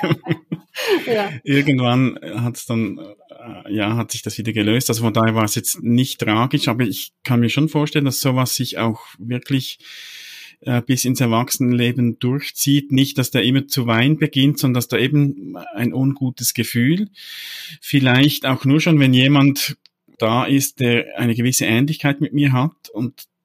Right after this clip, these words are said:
Speaker 2: und, und diese Person wüsste dann gar nicht, was ist eigentlich los, was, warum habe ich jetzt da so diese unangenehmen Gefühle bei diesem Menschen? Ich sehe den zum ersten Mal, der hat mir nichts getan und ist doch eigentlich noch ein guter Typ.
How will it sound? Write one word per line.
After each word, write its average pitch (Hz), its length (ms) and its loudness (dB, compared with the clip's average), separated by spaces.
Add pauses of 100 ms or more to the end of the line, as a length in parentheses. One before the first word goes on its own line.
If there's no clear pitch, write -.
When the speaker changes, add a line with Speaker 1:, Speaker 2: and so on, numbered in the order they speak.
(120)
Speaker 2:
und, 113 180 -6 (140)
und 113 240 -8
diese 117 220 -4
Person 120 520 -2 (680)
wüsste 117 380 -4
dann 104 140 0
gar 104 180 0
nicht, 120 220 -4
was - 160 -10
ist - 200 -10
eigentlich 98 260 -6
los, 135 360 -4
was, - 400 -10
warum 110 460 -8
habe 113 180 -8
ich 123 60 -12
jetzt 120 200 -10
da 113 80 -6
so 107 360 -8 (100)
diese 107 360 -8
unangenehmen 113 560 -4
Gefühle 120 460 -4
bei 107 140 -6
diesem 110 300 -6
Menschen? 120 420 -2 (480)
Ich - 140 -10
sehe 110 160 0
den 113 160 0
zum 110 140 -2
ersten 107 360 0
Mal, 104 260 0
der 117 120 0
hat 76 80 -4
mir 110 100 -2
nichts - 400 -6
getan 113 560 -2
und 107 220 -2
ist - 160 -6
doch 107 100 -8
eigentlich 107 280 -2
noch 110 120 -4
ein 104 120 -2
guter 113 320 -8
Typ. 127 240 -6